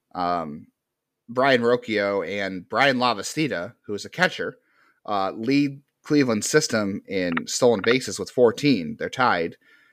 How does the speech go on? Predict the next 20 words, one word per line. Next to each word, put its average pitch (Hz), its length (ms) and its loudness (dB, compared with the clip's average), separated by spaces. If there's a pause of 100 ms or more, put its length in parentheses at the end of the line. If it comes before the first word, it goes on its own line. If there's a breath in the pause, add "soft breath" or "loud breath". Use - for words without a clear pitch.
(300 soft breath)
And 107 520 0
they've 123 240 4
played, 107 500 2 (220)
let's 123 180 -6
see, 104 100 -6
Lavastida's 117 600 0
played 107 220 -2
forty-five 104 560 0
games 98 360 -4
and 92 480 -4
Rocchio's 104 480 0
been 98 200 -4
played 90 260 2
in, 85 240 -2
in 95 160 -4
sixty-one. 95 720 -4 (720)
Luis 143 300 2
Durango 135 680 0 (560)
has 127 240 -4
ten. 110 500 0